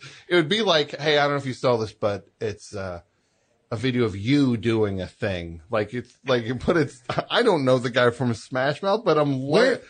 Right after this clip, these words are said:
Speaker 1: I'm like,
Speaker 2: Where did I get Tom Waits? I know you're Tom. Why did
Speaker 1: he's,
Speaker 2: I
Speaker 1: he's
Speaker 2: in-,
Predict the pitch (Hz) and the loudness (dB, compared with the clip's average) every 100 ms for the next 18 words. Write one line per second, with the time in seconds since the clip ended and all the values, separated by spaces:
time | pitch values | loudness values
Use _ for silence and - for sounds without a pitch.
0 | - 175 175 147 - _ _ _ 131 196 | -6 0 2 2 -2 _ _ _ -4 -2
1 | 285 294 254 202 180 - 120 156 175 156 | 0 -2 0 0 0 -4 -6 -2 -2 0
2 | 135 156 156 - 147 160 175 165 160 131 | 0 2 0 0 0 2 2 0 -2 -2
3 | 104 95 123 175 170 - - 139 127 95 | -2 -2 0 2 0 -4 -6 -4 -4 -6
4 | - _ _ _ _ 107 | -18 _ _ _ _ -12